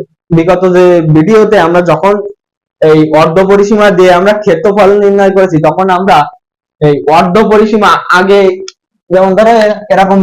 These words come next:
রুটের উপরে আগে বাইরে একটা গুণ করে রাখতাম, কিন্তু চতুর্ভুজের ক্ষেত্রে আমরা এই অর্ধ পরিসীমাটা আর গুণ করব না, আমরা ডাইরেক্ট লিখবো এই S মাইনাস, সাপোজ এই বাহুটা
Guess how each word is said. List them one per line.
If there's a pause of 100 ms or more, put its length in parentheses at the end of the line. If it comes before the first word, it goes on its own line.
রুটের
উপরে (280)
আগে (160)
বাইরে (100)
একটা (140)
গুণ (100)
করে
রাখতাম, (480)
কিন্তু (420)
চতুর্ভুজের
ক্ষেত্রে (100)
আমরা (100)
এই (320)
অর্ধ (160)
পরিসীমাটা
আর (160)
গুণ (120)
করব (100)
না, (180)
আমরা (120)
ডাইরেক্ট
লিখবো (680)
এই (360)
S (120)
মাইনাস, (960)
সাপোজ (120)
এই
বাহুটা